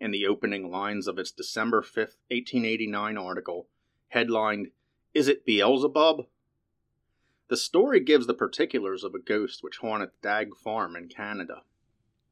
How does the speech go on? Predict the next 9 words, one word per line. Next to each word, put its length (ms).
The 100
story 480
of 140
the 60
Dagg 440
ghost 520
can 180
be 120
seen, 580